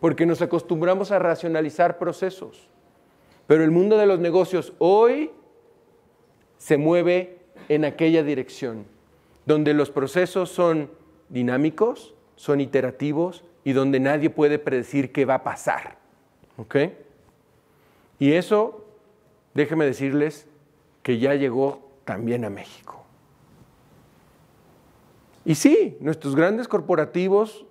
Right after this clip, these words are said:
han navegado y han sido muy eficientes en este mundo, y está perfecto. Pero ¿hasta cuándo? ¿Hasta cuándo hay que esperar?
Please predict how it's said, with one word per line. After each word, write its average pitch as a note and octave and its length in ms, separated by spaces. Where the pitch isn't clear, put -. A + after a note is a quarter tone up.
han F3+ 320
navegado D3 800
y C#3+ 140
han D#3+ 120
sido F3+ 240
muy F3 200
eficientes D3 800
en C3 160
este F#3+ 240
mundo, B3 400
y C3+ 80
está - 240
perfecto. - 480
Pero C3 160
¿hasta A#2+ 220
cuándo? E3 420
¿Hasta B2+ 260
cuándo D#3+ 240
hay F3+ 80
que F3+ 80
esperar? D#3 500